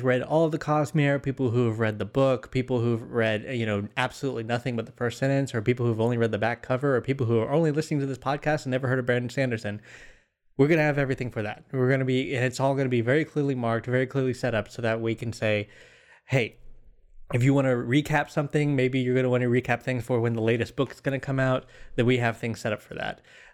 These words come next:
Um, if you are, you know, following along with us on the,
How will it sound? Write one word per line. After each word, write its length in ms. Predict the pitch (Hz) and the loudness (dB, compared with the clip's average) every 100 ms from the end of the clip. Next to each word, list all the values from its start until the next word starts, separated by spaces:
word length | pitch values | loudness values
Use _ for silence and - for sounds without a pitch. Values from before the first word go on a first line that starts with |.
| - | -4
Um, 300 | 107 104 104 | 0 0 0
if 160 | 117 110 | -4 -2
you 460 | 123 127 127 120 113 | 2 4 4 2 0
are, 360 | 113 110 107 | 0 0 -2
you 120 | 117 | -4
know, 120 | 110 101 | -6 -4
following 360 | - 131 127 | 0 0 2
along 380 | 127 123 123 127 | 2 2 2 0
with 140 | 131 | 0
us 200 | 127 123 | 0 -2
on 140 | 123 120 | -4 0
the, 260 | 117 113 | 0 0